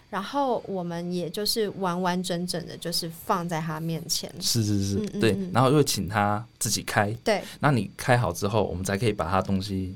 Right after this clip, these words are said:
Speaker 2: 拿出来进去加热，对不对？
Speaker 1: 对。
Speaker 2: 然后，
Speaker 1: 啊。
Speaker 2: 对啊，然后你知道那个价钱一个多少钱吗？
Speaker 1: 要我猜，以
Speaker 2: 对。
Speaker 1: 美金吗？
Speaker 2: 台币就好了。一份
Speaker 1: 一千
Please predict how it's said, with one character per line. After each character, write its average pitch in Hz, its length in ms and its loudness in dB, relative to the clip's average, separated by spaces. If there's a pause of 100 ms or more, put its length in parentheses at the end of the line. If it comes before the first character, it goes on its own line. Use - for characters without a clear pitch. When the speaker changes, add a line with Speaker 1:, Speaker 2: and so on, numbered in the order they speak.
Speaker 2:
拿 95 180 -2
出 107 140 -2
来 90 120 0
进 95 140 -6
去 98 140 -4
加 92 260 0
热， 90 120 2
对 90 140 0
不 92 80 2
对？ 104 240 0
Speaker 1:
对。 208 300 2 (280)
Speaker 2:
然 110 140 2
后， 139 120 8
Speaker 1:
啊。 - 180 2 (560)
Speaker 2:
对 117 100 10
啊， 98 160 6
然 131 80 10
后 156 240 10
你 107 160 -2
知 143 60 6
道 147 80 6
那 139 60 2
个 117 60 4
价 120 200 4
钱 101 120 2
一 101 60 0
个 90 160 0
多 82 160 -2
少 - 120 -4
钱 - 220 -6
吗？ - 140 -8 (600)
Speaker 1:
要 294 140 6
我 160 140 6
猜， 185 340 0 (180)
以 214 120 0
Speaker 2:
对。 240 40 6
Speaker 1:
美 196 220 2
金 185 260 -2
吗？ 160 460 -4
Speaker 2:
台 101 140 4
币 104 180 2
就 - 140 0
好 85 80 -2
了。 - 120 -8 (2000)
一 - 60 2
份 147 140 6
Speaker 1:
一 - 40 6
千 208 460 2